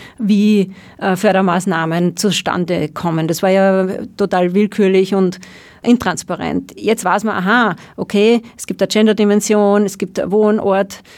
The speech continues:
äh, Dimension, äh, Betreuungspflichten und so weiter. Also es ist ja jetzt mal was in der gesellschaftlichen Diskussion, was ja mal nicht schlecht ist. Also man kann ja über sowas dann auch Debatten starten, wenn man halt einmal Einsicht hat in diese Instrumente.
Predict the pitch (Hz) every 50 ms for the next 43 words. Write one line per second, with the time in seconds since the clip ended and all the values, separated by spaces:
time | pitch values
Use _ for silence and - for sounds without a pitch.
0 | - - - 196 190 190 196 196 190 196 196 196 196 196 196 196 190 196 190 196
1 | 196 202 202 - - - - - - 165 - 165 - 185 - - 196 196 208 196
2 | - - 214 202 - 202 180 190 185 220 185 175 165 180 - 185 180 170 - 214
3 | - 240 226 220 254 240 226 220 226 233 220 208 220 220 220 220 214 214 - -
4 | - 202 196 - 226 202 - 226 202 214 208 196 208 196 - 214 196 - - 170
5 | 175 202 214 208 214 - 220 208 208 208 208 214 202 - - 214 220 - - -
6 | 170 - - - 180 196 196 196 196 190 185 190 196 202 202 196 190 196 185 202
7 | 190 196 - 185 185 196 190 190 - 196 185 180 180 185 190 185 - - - -
8 | - - - - - _ - 190 185 185 185 185 185 214 208 190 190 190 196 -
9 | - - - - - - 208 202 226 226 - 175 165 160 - 175 196 220 208 202
10 | 190 190 175 185 185 175 110 185 190 185 214 185 - - 220 214 226 196 165 165
11 | 160 170 170 160 147 - - 160 151 135 135 131 131 - - -